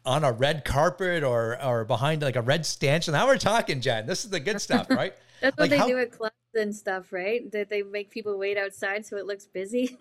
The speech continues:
Speaker 2: <laughs>
Speaker 1: Yeah, exactly. I
Speaker 2: Yeah.
Speaker 1: mean, have some fun with it. There's, there's no one saying that that's not allowed. In, in fact, I think Jen and I would say, "Go do something like that. Be different,"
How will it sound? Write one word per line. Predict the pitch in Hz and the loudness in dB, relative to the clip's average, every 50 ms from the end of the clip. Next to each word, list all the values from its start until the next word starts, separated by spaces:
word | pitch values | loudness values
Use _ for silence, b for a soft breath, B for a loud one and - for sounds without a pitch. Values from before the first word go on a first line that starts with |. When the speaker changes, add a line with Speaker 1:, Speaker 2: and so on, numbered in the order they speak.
| 320 302 | -2 -4
Speaker 2:
<laughs> | - - - | -4 -10 -6
Speaker 1:
Yeah, | 156 220 240 233 233 220 196 160 | -2 0 0 2 2 2 2 2
exactly. | 156 139 131 175 196 202 214 226 220 - 180 160 135 110 92 92 _ - - _ _ - | 0 0 -2 -2 -2 0 -2 -2 -4 -2 -2 -2 -2 -2 -4 -8 _ -20 -20 _ _ -10
I | 147 151 | -6 -4
Speaker 2:
Yeah. | 170 196 - 185 | -2 -2 -2 -2
Speaker 1:
mean, | 180 - - - | -4 -10 -8 -4
have | 123 165 208 - | -2 -2 -2 -2
some | - - 285 262 220 | -2 -4 -4 -4 -6
fun | - - 220 247 269 269 | -6 -4 -4 -4 -4 -4
with | 254 240 - 202 | -4 -2 0 0
it. | 156 120 107 - B B B B - | -2 -2 -2 -8 B B B B 0
There's, | 190 190 180 - | 0 0 0 0
there's | - 202 196 175 170 160 | -6 -6 -2 -2 -2 0
no | 180 202 220 | 0 0 0
one | 240 233 196 | 0 -2 -2
saying | - - - 190 202 208 208 190 | -2 -2 0 0 0 0 -2 -2
that | 196 185 - | -2 -2 0
that's | 175 175 170 - - | 0 0 -2 -2 -4
not | 185 185 185 185 | -4 -4 0 0
allowed. | 185 170 156 156 175 190 180 180 143 123 | 0 0 0 -2 -4 -2 0 0 0 0
In, | 135 143 131 147 - | 0 -4 -6 -8 -6
in | 165 160 151 139 | -6 -4 -4 -4
fact, | - 170 165 165 151 - | -4 -4 -4 -4 -4 -4
I | 160 147 | -4 -4
think | 143 185 151 | -4 -4 -4
Jen | 120 143 147 156 156 160 170 - | 0 0 0 0 0 -4 -6 -4
and | 151 135 | -2 0
I | 139 139 139 | 2 2 2
would | 135 139 143 127 | 0 0 -2 -2
say, | - - - 139 135 135 | -2 -2 0 0 0 0
"Go | 110 - 170 185 | 0 0 0 0
do | 170 139 135 185 214 233 233 196 | 0 -2 -4 -4 -2 -2 -4 -6
something | - - - 185 156 139 143 120 | -6 -4 -4 -4 -4 -4 -8 -6
like | 120 113 110 - | -6 -8 -6 -6
that. | 127 113 110 107 - | -4 -4 -4 -6 -6
Be | - 180 190 | -8 -10 -8
different," | 147 - 180 180 180 - 220 180 110 92 | -6 -6 -6 -6 -6 -6 -8 -8 -8 -10